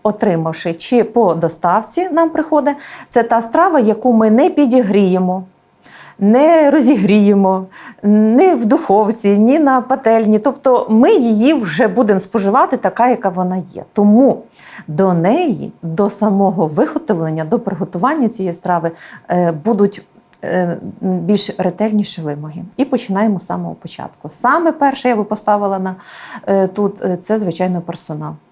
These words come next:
Це гігієна персоналу має бути на найвищому рівні. Тобто оператор ринку, який планує у себе на кухні виробляти суші, для вибору персоналу безпосередньо цієї роботи має підійти дуже-дуже чітко, ретельно. Тобто він може брати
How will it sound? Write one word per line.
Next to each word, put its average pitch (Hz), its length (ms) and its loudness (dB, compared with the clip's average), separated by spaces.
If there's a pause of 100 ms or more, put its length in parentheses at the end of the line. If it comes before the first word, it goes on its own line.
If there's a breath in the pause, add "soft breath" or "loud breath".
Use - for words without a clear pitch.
(120)
Це - 320 -2
гігієна 202 680 2
персоналу 190 760 -2
має 180 240 0
бути 175 360 -2
на 196 240 0
найвищому 175 680 -2
рівні. 147 380 -8
Тобто 220 320 -2
оператор 320 480 0
ринку, 175 420 -2
який 214 460 0 (220 loud breath)
планує 240 600 2
у 214 100 -2
себе 156 420 -2
на 185 160 -2
кухні 214 440 -4
виробляти 190 580 -2
суші, 359 440 -2 (580 loud breath)
для 202 340 2
вибору 196 580 2 (160)
персоналу 180 760 0 (400)
безпосередньо 180 760 -4
цієї 170 300 -4
роботи 208 380 -2
має 196 240 -2
підійти 175 440 -6
дуже-дуже 190 720 -4
чітко, 180 380 -8
ретельно. 160 480 -10
Тобто 240 240 -4
він 269 140 2
може 269 260 2
брати 233 360 0